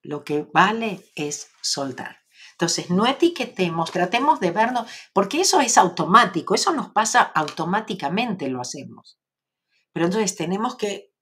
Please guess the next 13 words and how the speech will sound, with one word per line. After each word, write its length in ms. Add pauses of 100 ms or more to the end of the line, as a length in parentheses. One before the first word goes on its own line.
(680)
dar 320
como 240
un 100
pasito 420
para 160
atrás, 440 (100)
¿sí? 360 (180)
Ese 260
soltar, 460
ese 200
observar, 520
darme 440
cuenta 640